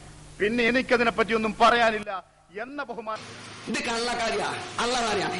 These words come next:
Speaker 2: ഇത്തരം കള്ളക്കാരിയിലല്ല ജൂതന്മാരെ വിശ്വസിക്കുന്നത്. ഞാൻ ചാറൂത്ത് മാറൂത്തിനെ ഇറക്കിക്കണോ?
Speaker 1: പടച്ചോൻക്ക് എന്തോ വലിയ അബദ്ധം വന്ന മാതിരിയാ നമ്മൾ ആൾക്കാരെ വിലയിരുത്തൽ കണ്ടാൽ. സുബ്ഹാനല്ലാഹ്, പടച്ചവൻ എന്ത് പറഞ്ഞതിന് അതിന്റെ ആവശ്യമുണ്ട്, അതിന് സന്ദർഭങ്ങളുമുണ്ട്.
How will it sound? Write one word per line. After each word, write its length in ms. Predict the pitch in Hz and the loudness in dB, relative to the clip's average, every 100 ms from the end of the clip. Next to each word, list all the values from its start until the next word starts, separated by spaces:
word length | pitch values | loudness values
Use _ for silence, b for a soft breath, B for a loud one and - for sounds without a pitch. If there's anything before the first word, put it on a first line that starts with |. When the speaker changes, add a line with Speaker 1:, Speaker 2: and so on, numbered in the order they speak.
| - | -2
Speaker 2:
ഇത്തരം 300 | 170 240 247 | 0 0 2
കള്ളക്കാരിയിലല്ല 760 | 233 226 240 240 240 247 240 | 2 2 2 2 2 2 2
ജൂതന്മാരെ 640 | 233 240 240 240 247 247 247 | 2 4 4 4 4 4 4
വിശ്വസിക്കുന്നത്. 580 | 240 233 247 247 240 247 - - - - - - - - - - - | 4 4 4 4 4 2 0 -4 -6 -8 -8 -8 -8 -8 -8 -4 2
ഞാൻ 300 | 202 247 247 | 4 4 4
ചാറൂത്ത് 400 | 240 247 247 240 | 4 6 4 4
മാറൂത്തിനെ 420 | 247 247 240 240 | 6 4 6 6
ഇറക്കിക്കണോ? 420 | 233 226 226 226 190 - - - - - - - - | 6 6 6 6 6 2 0 -2 -4 -16 -14 -14 0
Speaker 1:
പടച്ചോൻക്ക് 520 | 226 254 - 330 330 311 | 4 4 4 4 6 4
എന്തോ 140 | 302 | 6
വലിയ 180 | 285 262 | 6 6
അബദ്ധം 420 | 254 277 277 339 | 4 2 2 2
വന്ന 180 | 311 302 | 4 4
മാതിരിയാ 400 | 277 269 277 269 | 4 2 4 2
നമ്മൾ 220 | 254 254 | 4 4
ആൾക്കാരെ 360 | 247 262 254 240 | 4 4 4 4
വിലയിരുത്തൽ 440 | 220 269 262 254 | 4 2 2 2
കണ്ടാൽ. 340 | 202 196 160 131 - - | 2 2 0 -2 -10 -2
സുബ്ഹാനല്ലാഹ്, 640 | 269 240 226 196 156 107 - - - - - - | 2 4 4 2 -2 -10 -14 -20 -20 -20 -10 -2
പടച്ചവൻ 360 | 196 262 262 240 | 0 2 2 2
എന്ത് 120 | 214 208 | 2 4
പറഞ്ഞതിന് 320 | 233 247 233 | 4 4 2
അതിന്റെ 280 | 233 220 220 | 2 4 6
ആവശ്യമുണ്ട്, 760 | 202 180 233 254 247 247 277 269 B | 8 6 4 0 0 2 2 0 B
അതിന് 180 | 202 208 | 2 2
സന്ദർഭങ്ങളുമുണ്ട്. 840 | 220 208 247 285 220 208 185 165 | 4 4 4 2 0 0 0 -2